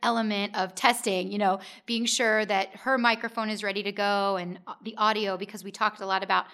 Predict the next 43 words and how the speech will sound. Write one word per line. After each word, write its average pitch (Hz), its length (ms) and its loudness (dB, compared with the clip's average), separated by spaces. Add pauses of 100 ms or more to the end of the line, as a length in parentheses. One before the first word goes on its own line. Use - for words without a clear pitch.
(180)
how 196 380 2
certain, 220 440 -4
you 214 60 -8
know, 185 100 -6
like, 180 140 -14
we 214 80 -8
wanted 185 220 -4
the 185 80 -8
previews, 240 680 -4
a 214 60 -10
certain 220 320 -6
sound 214 300 -2
level. 202 280 -2
We 202 100 -4
had 196 200 -2
a 175 140 -8 (340)
video 226 280 -4
that 214 100 -6
we 214 100 -6
showed 208 240 -2
at 196 80 -10
the - 140 -10
end. 196 180 -6
We 190 100 -8
had 185 140 -6
a 185 40 -6
Justin 185 360 -8
Timberlake 190 560 -8
parody 190 320 -6
dance 190 380 -8
video 196 240 -8
that 185 100 -8
we - 60 -8
wanted 185 200 -6
to 180 60 -8
show 175 220 -6
after. 202 380 -2
We 202 80 -2
wanted 190 240 -4
the 185 60 -10
sound 202 340 -4
to 208 80 -8
be 190 260 -10